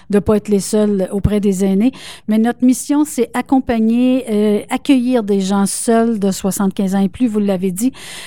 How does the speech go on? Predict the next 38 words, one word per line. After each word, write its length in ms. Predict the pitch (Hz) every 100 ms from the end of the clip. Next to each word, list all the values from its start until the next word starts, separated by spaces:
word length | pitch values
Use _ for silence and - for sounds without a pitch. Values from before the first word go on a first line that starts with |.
| -
dans 240 | - 214 220
la 100 | 220
gratuité, 680 | 208 254 277 - 254 294 320
la 160 | 247
fidélité 560 | 196 - 214 214 208 285
la 140 | 247
plus 180 | 202 -
totale. 480 | - 214 233 254 277
Et 60 | 220
ce 100 | -
qui 140 | 240
nous 100 | 233
différencie, 680 | 220 - 277 269 254 - 359
c'est 180 | - 226
que 140 | -
c'est 220 | 202 240
jusqu'à 340 | 208 262 - 214
la 160 | 190
fin 220 | 190 240 226
de 100 | 196
la 100 | 175
vie. 220 | 170 190
Alors, 300 | 196 226 240 - -
c'est 240 | - 262
l'engagement. 760 | 233 233 262 240 202 185 185 180 - - - -
Quand 200 | 262 285
une 100 | 269
personne 400 | 254 - 269 254
âgée 340 | 226 220 262
arrive 280 | 208 208 202
chez 240 | - 185
nous, 240 | 196 277 320 - -
qu'on 120 | -
l'accepte 580 | 196 208 247 - 269 254
dans 140 | 208 185
notre 220 | 175 175
grande 400 | 196 208 285 269
famille, 360 | - 214 190